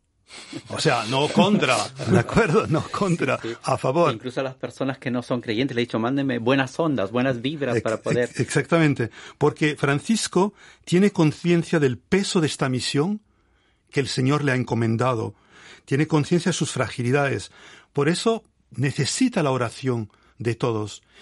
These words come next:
Speaker 1: Y en este vídeo tiene unas frases muy potentes donde habla mucho de su, de esta conciencia, esta humanidad, esta necesidad de la oración. Dice, como decía Andrea, "Ser papa es un proceso. Uno va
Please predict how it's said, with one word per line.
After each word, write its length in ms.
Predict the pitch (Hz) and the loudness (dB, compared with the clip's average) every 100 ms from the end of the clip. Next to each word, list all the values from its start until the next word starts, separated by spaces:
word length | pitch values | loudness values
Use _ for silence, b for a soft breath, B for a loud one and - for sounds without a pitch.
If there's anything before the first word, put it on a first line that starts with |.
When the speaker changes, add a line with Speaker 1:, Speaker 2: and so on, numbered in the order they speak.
| B B | B B
Speaker 1:
Y 80 | 139 | -2
en 60 | 151 | 0
este 200 | - 214 | 2 2
vídeo 220 | 233 202 | 2 2
tiene 200 | 175 175 | 2 2
unas 140 | 160 | 2
frases 320 | - 208 208 151 | -2 -2 -2 0
muy 120 | 190 | 0
potentes 640 | 165 139 160 190 123 - | 0 0 0 0 -2 -2
donde 340 | 139 131 127 B B B | -2 0 0 B B B
habla 280 | 156 180 185 | -2 2 2
mucho 260 | 214 - | 2 2
de 80 | 143 | 0
su, 320 | - 147 127 B B B B B | 0 0 0 B B B B B
de 140 | 113 123 | -4 -4
esta 260 | - 127 - | -2 -4 0
conciencia, 520 | 131 120 156 160 156 | -2 0 2 0 0
esta 160 | - 127 | -2 0
humanidad, 400 | 123 120 127 143 | 0 0 2 0
esta 200 | - 117 | 0 -2
necesidad 520 | 110 - - 127 127 | -2 -4 -2 -2 0
de 60 | |
la 60 | 123 | 2
oración. 420 | 120 110 135 117 | 0 -2 -2 -2
Dice, 360 | 135 - 196 196 b b b _ | -2 0 -2 -2 b b b _
como 200 | - 107 | -4 -2
decía 440 | 107 123 117 120 120 | 0 0 2 0 0
Andrea, 420 | 117 139 143 156 b b b b _ - | 0 2 2 -2 b b b b _ -2
"Ser 280 | - 156 | 0 2
papa 240 | 190 190 185 | 0 0 0
es 100 | 156 | 0
un 80 | 135 | 0
proceso. 540 | 127 120 98 104 107 _ _ _ _ _ _ | -2 -4 -8 -10 -14 _ _ _ _ _ _
Uno 280 | - 170 175 | 2 4 6
va 120 | 160 | 4